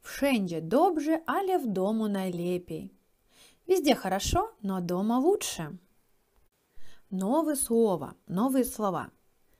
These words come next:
Przeprowadzać się, переезжать.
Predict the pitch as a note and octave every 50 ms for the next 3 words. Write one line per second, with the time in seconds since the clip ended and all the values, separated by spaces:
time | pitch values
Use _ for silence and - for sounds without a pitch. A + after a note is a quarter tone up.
0 | _ _ _ _ _ _ _ _ _ _ _ _ _ - - - - D#4+ F#4 E4+
1 | - C#4+ C#4+ C4 G3+ G3 F#3 D#3 D3 E3 E3 F3 F#3 G3+ G3 - - - - B3+
2 | B3+ D4+ F4+ F4+ _ _ _ _ _ _ _ - - A3+ G#3 G#3+ G3+ F#3+ F3+ F3
3 | E3 D#3+ D#3 C3+ C#3+ F#3+ B3+ - - -